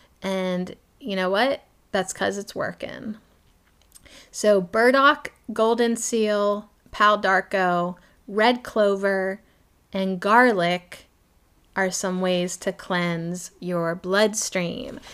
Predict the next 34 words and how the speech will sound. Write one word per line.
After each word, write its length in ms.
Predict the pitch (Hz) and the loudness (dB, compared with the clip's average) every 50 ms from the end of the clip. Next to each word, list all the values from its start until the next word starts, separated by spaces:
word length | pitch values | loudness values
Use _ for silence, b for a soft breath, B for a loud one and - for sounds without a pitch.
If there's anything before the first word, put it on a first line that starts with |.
| B B B | B B B
So 200 | - - 240 240 | 0 2 4 4
remember, 400 | 247 240 240 247 269 254 240 214 | 6 6 4 4 4 4 4 2
you 340 | 196 180 180 196 233 262 277 | 0 0 0 0 0 0 0
can 960 | - - - 247 247 254 254 240 233 220 208 208 208 208 208 208 208 208 214 | -2 -4 -2 0 2 2 2 2 2 0 -2 -2 -2 -2 -2 -2 -4 -4 -8
heal 800 | 214 - - 226 226 214 196 185 180 175 175 170 175 175 180 | -8 -8 -6 -4 -2 0 0 0 0 0 0 0 0 0 -2
yourself. 1000 | - 185 180 175 175 175 - - - - - - - - - 214 - - _ _ _ - | -2 -4 -4 -4 -4 -4 -4 -4 -2 -2 -2 -2 -4 -10 -12 -14 -16 -20 _ _ _ -16
You 200 | - 208 214 226 | -12 -10 -10 -8
can. 600 | - - 214 262 330 254 208 208 214 220 214 - - | -6 -4 -4 -2 -2 -4 -6 -8 -10 -12 -14 -14 -12
You 160 | 226 220 214 | -10 -8 -6
can 160 | 214 220 208 | -4 -4 -4
totally 420 | - - 208 202 202 196 185 175 175 | -2 0 2 2 2 2 0 -2 -4
heal 240 | 180 190 190 190 | -4 -4 -4 -4
yourself. 500 | 202 - - - - - - - - - _ B B B B B B B B B | -4 -6 -8 -8 -8 -8 -8 -10 -12 -16 _ B B B B B B B B B
So 220 | - - 277 254 | 4 6 6 6
in 280 | - - 262 285 302 320 | 6 4 2 2 2 2
my 180 | 339 339 339 | 0 2 2
little, 520 | 294 247 240 233 240 233 233 220 208 202 - | 4 4 4 4 4 4 4 4 2 2 2
um, 360 | - 190 190 185 185 185 190 | 0 -2 -2 -2 -2 -4 -6
folder 460 | - - - 214 214 220 214 226 220 | -8 -4 -2 -2 -2 0 0 0 0
of 200 | 220 214 214 208 | 2 0 0 -2
notes, 600 | 214 202 185 180 175 175 - - - - - - 220 | -2 -2 -2 0 0 -2 -2 -4 -6 -10 -12 -8 -8
my 120 | 208 196 | -6 -6
little 220 | 202 214 208 220 220 | -6 -4 -4 -2 -2
nerd 540 | 220 214 208 208 202 202 202 196 196 190 | 0 0 0 0 0 0 0 0 -2 -2
notes, 640 | 196 185 180 180 175 175 185 - - - - - - b b b b _ - | -4 -4 -2 -2 -2 -2 -2 -4 -6 -10 -16 -16 -18 b b b b _ -2
I 140 | - 294 359 | -2 -2 -2
have, 580 | 359 349 359 302 262 233 220 208 202 208 - - _ _ _ _ _ _ - | 0 0 0 0 0 0 0 -2 -4 -6 -10 -20 _ _ _ _ _ _ -2
I 80 | 240 | 0
mean, 240 | 254 262 262 254 247 | 2 2 4 2 2
do 80 | 247 240 | 0 0
you 80 | 269 | 0
know 140 | 294 349 370 | 2 2 0
how 260 | 277 - 233 202 202 | 0 0 0 0 0
many, 560 | 214 220 214 208 208 208 208 202 208 208 214 | 0 0 -2 -2 -2 -4 -4 -4 -6 -6 -8